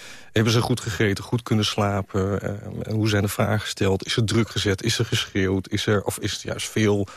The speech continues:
heel liefelijk verhoord? Eh, is de verdachte verleid? Hebben ze allerlei rare theorieën over verdringing toegepast? Over, over de werking van het geheugen? Dat onderdeel kijk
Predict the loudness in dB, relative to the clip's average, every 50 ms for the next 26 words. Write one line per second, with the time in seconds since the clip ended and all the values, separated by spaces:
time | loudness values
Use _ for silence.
0 | -18 -20 -20 -8 -2 2 2 4 4 4 4 4 4 2 2 2 2 0 0 0
1 | 0 2 2 4 4 4 4 2 2 0 -4 -10 -10 -14 -20 -20 -20 -20 -20 -20
2 | -4 0 2 2 4 4 2 0 -2 -4 -4 -2 0 0 0 -2 -2 0 2 4
3 | 4 4 4 2 2 0 0 -2 -2 0 0 0 2 2 4 4 2 2 2 0
4 | 0 0 -2 -2 -4 -2 0 0 2 2 2 2 0 0 0 0 0 2 0 0
5 | -2 -2 -4 -2 -2 -2 0 0 2 2 4 2 2 2 0 -2 -4 -6 -4 -2
6 | 0 0 0 0 0 0 2 2 2 2 0 0 0 0 2 2 2 2 2 0
7 | -2 -2 0 0 -2 0 0 0 2 2 2 0 0 -2 -2 -2 -4 -4 -6 -12
8 | -14 -14 -16 -16 -20 -20 -8 -2 0 0 2 2 2 2 4 4 2 2 2 2
9 | 0 0 0